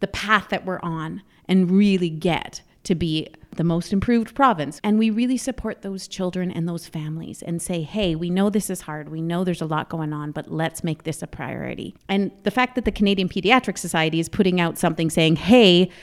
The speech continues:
doctors, this is really important. You need to bring it into your practice," tells you how much of a health issue it is.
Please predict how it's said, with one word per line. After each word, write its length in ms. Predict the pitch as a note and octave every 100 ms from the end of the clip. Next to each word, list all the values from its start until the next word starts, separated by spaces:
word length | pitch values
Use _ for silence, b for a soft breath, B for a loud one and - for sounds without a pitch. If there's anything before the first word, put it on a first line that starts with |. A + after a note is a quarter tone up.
| B B _ _ _ -
doctors, 560 | A3 B3 G#3 G3 F#3+
this 220 | F#3 C4
is 140 | C4 G3
really 560 | G3+ A#3+ B3 B3+ A#3+
important. 680 | A#3 A3 B3+ C4 F3 E3+ F3
You 180 | F#3+ A3+
need 200 | A3+ G#3+
to 60 |
bring 200 | F#3+ G3+
it 80 | G3
into 180 | F#3+ F3+
your 100 | F3
practice," 480 | - G#3+ - D#3+ -
tells 300 | - G3 F#3
you 180 | F#3 -
how 220 | - - G#3+
much 180 | A3
of 80 | G#3+
a 60 | E3+
health 600 | - - G3 F3+ - - b b b b b _
issue 340 | F#3 - E3
it 120 | D3+ -
is. 280 | - -